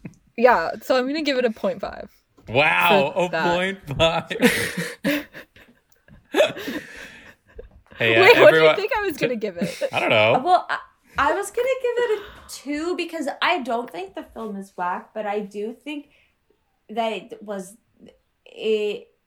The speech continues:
Speaker 3: the way it told the story was unconventional in the way that it really kind of, like, zoomed in on the party, and it was like everything we learned about the characters was in passing,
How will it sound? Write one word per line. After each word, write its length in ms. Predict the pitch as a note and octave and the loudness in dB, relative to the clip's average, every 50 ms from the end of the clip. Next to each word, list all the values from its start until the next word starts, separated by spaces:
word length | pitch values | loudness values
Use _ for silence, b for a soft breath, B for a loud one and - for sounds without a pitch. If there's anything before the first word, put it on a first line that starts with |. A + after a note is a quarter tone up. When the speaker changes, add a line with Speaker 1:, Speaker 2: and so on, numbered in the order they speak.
| _ - | _ -16
Speaker 3:
the 200 | G#3+ A3 G#3+ G#3+ | -12 -10 -10 -8
way 300 | G3 G3+ A3 A3 A#3 C4 | -6 -6 -6 -4 -4 -4
it 120 | C4 C4 | -6 -6
told 200 | C4 B3 C4 A3 | -8 -10 -12 -12
the 60 | G#3 A3+ | -12 -14
story 420 | A3 - - G#3 G3 F#3+ G3+ G3+ | -14 -14 -12 -10 -10 -8 -8 -8
was 200 | G3 G3+ G3 F#3+ | -8 -8 -10 -10
unconventional 1200 | - - F#3 F#3 F#3+ F#3 - - F#3+ F#3 F3 F3 F3 F3 E3+ - G3 F#3 F#3 F3 F3 F3+ - - _ _ | -8 -8 -8 -8 -8 -10 -12 -12 -12 -10 -10 -10 -10 -12 -14 -16 -14 -12 -12 -12 -12 -12 -14 -16 _ _
in 440 | - F#3+ F#3 F3+ F#3 F#3 F#3 F#3 F#3+ b b b _ - | -10 -8 -8 -8 -10 -10 -12 -12 -14 b b b _ -10
the 80 | F#3+ | -10
way 220 | F3+ F3+ F3 E3+ E3+ | -8 -6 -8 -8 -6
that 200 | F3 E3+ F3 E3+ | -6 -6 -6 -6
it 200 | E3+ - - - - - - | -8 -10 -12 -18 -20 -16 -10
really 380 | F3+ G3+ G3 F#3 F3 F3+ F3+ E3+ | -8 -6 -6 -6 -6 -8 -10 -10
kind 300 | - - - F#3 F3 F3 | -12 -14 -12 -12 -10 -10
of, 80 | F3 E3 E3 _ _ _ _ _ _ _ _ _ _ _ | -12 -14 -16 _ _ _ _ _ _ _ _ _ _ _
like, 220 | F#3 F3 D#3+ D#3+ _ _ _ _ _ _ - F3+ F3 | -14 -14 -14 -14 _ _ _ _ _ _ -20 -20 -18
zoomed 480 | F3 F3+ G#3+ A3 G#3 G3+ F#3+ F#3 F#3 F3+ | -10 -6 -4 -4 -4 -4 -6 -8 -10 -10
in 220 | F#3 - F3 F#3 | -8 -8 -8 -8
on 160 | F#3 F3+ F3+ F3 | -10 -10 -12 -12
the 80 | F3 | -14
party, 460 | F3 - F3+ F3 F3 F3 E3+ E3+ E3 | -10 -8 -6 -6 -6 -6 -8 -10 -10
and 100 | E3 F3+ | -10 -10
it 60 | F#3 F3 | -10 -10
was 140 | F#3 F#3 F#3 | -12 -10 -10
like 140 | F3+ F#3 F3+ - | -12 -10 -8 -8
everything 360 | - G3 F#3+ A3 A#3 A3+ A3+ A3+ | -6 -6 -6 -6 -6 -6 -6 -6
we 80 | G#3+ | -6
learned 220 | G3 F#3 F#3+ F#3+ G3 | -6 -6 -8 -8 -8
about 160 | F#3+ G3 G3 | -10 -10 -10
the 80 | G3 F#3+ | -12 -16
characters 560 | - - F#3 F#3+ F#3+ F#3+ - G#3+ G#3 G3+ G3+ | -14 -12 -12 -12 -12 -12 -14 -14 -14 -14 -12
was 160 | F#3+ F3+ E3+ | -14 -14 -14
in 80 | E3+ E3+ | -14 -16
passing, 640 | _ - D#3+ E3+ F#3+ F#3+ G3+ A3 A#3+ B3+ C4 C4+ | _ -12 -10 -10 -10 -10 -10 -10 -10 -10 -10 -12